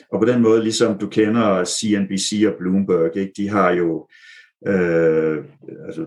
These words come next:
Bloomberg har jo sådan nogle, nogle skærme, ikke? Hvor man kan følge alle børsmarkederne og så videre, men de har jo også T V. Og i det der T V, der sidder nogle,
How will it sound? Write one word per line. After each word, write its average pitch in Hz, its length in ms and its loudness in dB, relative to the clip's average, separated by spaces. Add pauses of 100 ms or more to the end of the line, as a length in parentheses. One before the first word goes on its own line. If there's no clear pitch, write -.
Bloomberg 95 400 2
har 78 80 -2
jo 76 80 -2
sådan 82 180 -4
nogle, 80 160 -4
nogle 80 340 -8
skærme, 95 480 0
ikke? 120 100 0
Hvor 101 120 0
man 95 100 -2
kan 98 120 -4
følge 95 240 0
alle 85 180 0
børsmarkederne 101 680 0
og 87 60 -6
så 90 100 -10
videre, 92 280 0
men 90 180 -4
de 98 100 0
har 98 100 2
jo 87 80 2
også 92 180 0 (140)
T - 40 0
V. 98 180 -2 (760)
Og 117 100 0
i - 40 -2
det 110 120 4
der 107 160 2
T - 100 -2
V, 95 280 2
der 104 60 -4
sidder 101 280 0
nogle, 90 400 -4